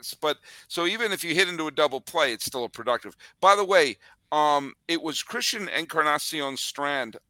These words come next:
of the Reds who hit the go-ahead home run in the fifth or sixth inning. And he's yet another guy who is on their top prospect list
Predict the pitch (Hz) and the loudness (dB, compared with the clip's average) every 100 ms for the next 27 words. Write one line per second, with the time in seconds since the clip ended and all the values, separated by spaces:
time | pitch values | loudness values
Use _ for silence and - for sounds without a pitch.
0 | - 117 110 107 95 - _ _ - 117 | -4 -2 -2 -4 -12 -20 _ _ -14 -12
1 | 110 131 139 123 - 123 117 127 - 110 | -4 2 2 2 -6 -10 -8 -10 -10 -12
2 | - 135 139 131 113 110 104 107 107 101 | -4 -2 0 -2 -2 -10 -6 -6 -6 -10
3 | _ - _ - 123 120 117 117 113 113 | _ -20 _ -8 -6 -6 -6 -6 -6 -8
4 | 107 - - - 147 - 131 - 139 - | -12 -14 -14 -8 -8 -6 -6 -6 -6 -6
5 | 135 117 95 - _ _ _ _ - 127 | -4 -4 -8 -14 _ _ _ _ -2 0
6 | 127 120 - 202 151 147 175 175 151 151 | 0 -2 -6 -6 -4 2 4 4 0 -2
7 | 190 175 147 127 117 - 123 110 - 117 | 0 0 2 2 2 -2 -10 -10 -6 -2
8 | 117 113 107 104 101 - _ _ _ _ | -2 -2 -2 0 -2 -6 _ _ _ _
9 | _ - - 135 - - 131 123 - 113 | _ -8 2 2 2 2 2 2 -2 -4
10 | - 110 113 92 - - | -4 -4 -2 -2 -4 -6